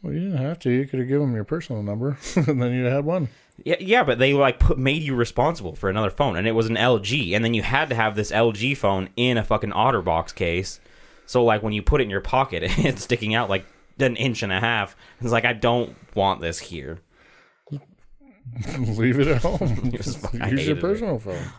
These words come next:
Speaker 2: I fucking hated it.
Speaker 1: I have to have two.
Speaker 2: Yeah, I, which I understand when you're, like, you know, that level of, of a boss and you don't wanna give your fucking personal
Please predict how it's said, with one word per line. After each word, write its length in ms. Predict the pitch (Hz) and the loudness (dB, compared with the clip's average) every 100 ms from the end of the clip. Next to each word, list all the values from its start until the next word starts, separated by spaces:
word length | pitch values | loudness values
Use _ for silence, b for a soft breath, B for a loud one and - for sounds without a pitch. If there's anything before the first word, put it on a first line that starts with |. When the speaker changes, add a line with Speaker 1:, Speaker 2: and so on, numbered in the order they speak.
| - | -16
Speaker 2:
I 120 | - 101 | -14 -10
fucking 260 | 98 98 | -10 -8
hated 360 | 95 95 92 92 | -6 -6 -6 -8
it. 140 | 95 120 b b b b b b b b b - _ B B B B B - | -10 -12 b b b b b b b b b -20 _ B B B B B -4
Speaker 1:
I 140 | 131 | 0
have 320 | 147 113 107 - | 2 2 -2 -4
to 100 | 90 | -6
have 260 | 87 78 - | -6 -8 -8
two. 340 | - 69 71 - B B B B B B - _ - - - - | -10 -10 -12 -18 B B B B B B -20 _ -20 -20 -20 -14
Speaker 2:
Yeah, 340 | 151 175 110 | 2 4 4
I, 80 | 101 | 2
which 240 | 120 131 131 | 2 2 2
I 160 | 117 | 4
understand 460 | 120 113 107 120 104 | 2 0 0 0 0
when 120 | 98 | -2
you're, 140 | 98 | -2
like, 300 | 92 87 - - | -2 -2 -6 -8
you 120 | 107 | -6
know, 100 | 87 | -2
that 240 | 87 87 | 0 0
level 320 | 101 92 87 87 | 0 -2 0 -4
of, 160 | 82 90 82 - | -4 -8 -8 -6
of 120 | 92 | -4
a 60 | 82 | 0
boss 300 | 92 92 87 | 2 0 -2
and 80 | |
you 60 | 87 | -6
don't 80 | 90 | -4
wanna 160 | 87 | -4
give 180 | 85 92 | -2 -4
your 120 | 87 82 | -4 -6
fucking 300 | 90 87 80 | -6 -8 -10
personal 580 | - 95 - 104 101 | -6 -6 -4 -6 -6